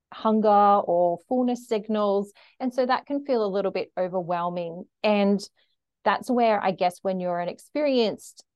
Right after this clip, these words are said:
eating disorder dietitian, you can look to the individual and say, "Okay, let's trial this approach. And if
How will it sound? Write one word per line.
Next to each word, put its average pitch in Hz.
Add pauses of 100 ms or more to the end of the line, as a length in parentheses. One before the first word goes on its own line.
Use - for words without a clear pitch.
(380)
eating 240
disorder 185
dietitian, 175 (200)
you 208
can 208
look 220
to 220
the 196
individual 175
and 185
say, 175
"Okay, - (260)
let's 240
trial 208 (320)
this 185
approach. -
And 240
if 294